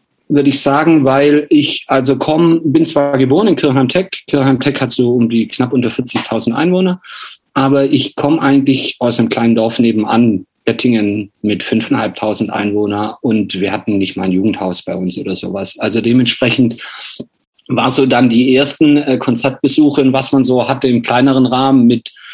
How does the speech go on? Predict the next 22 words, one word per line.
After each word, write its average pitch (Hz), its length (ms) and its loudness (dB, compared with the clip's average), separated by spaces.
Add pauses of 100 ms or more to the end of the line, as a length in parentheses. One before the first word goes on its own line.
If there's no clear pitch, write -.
(120)
Schülerpunk-Bands 135 960 0
und 139 100 4
so, 135 360 2
die 123 280 0
fanden 131 480 0
dann 123 220 4
so, 123 600 0
äh, 113 720 -2
ja, 117 180 -2
mit 123 180 0
fünfzehn 156 800 2
so 151 200 2
um 156 320 2
den 151 160 2
Dreh, 165 400 2
äh, 147 280 0
statt. - 800 -4
Und 127 200 4
dann 135 220 2
hatte 147 180 0
ich 143 180 -2
aber, 131 320 0